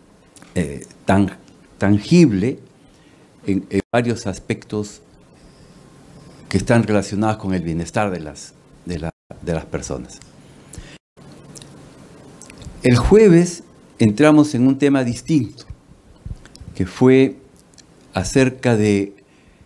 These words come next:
qué perdemos, cuánto perdemos, mejor dicho,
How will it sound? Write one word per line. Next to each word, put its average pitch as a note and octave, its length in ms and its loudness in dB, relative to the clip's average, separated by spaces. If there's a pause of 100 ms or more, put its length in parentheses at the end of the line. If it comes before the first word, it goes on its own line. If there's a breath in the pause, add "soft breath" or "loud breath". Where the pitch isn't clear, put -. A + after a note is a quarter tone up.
(180)
qué D#3 100 2
perdemos, C3 1120 -2 (1700)
cuánto E3 560 4
perdemos, G#2 720 -4
mejor G2+ 320 -8
dicho, C3 420 -8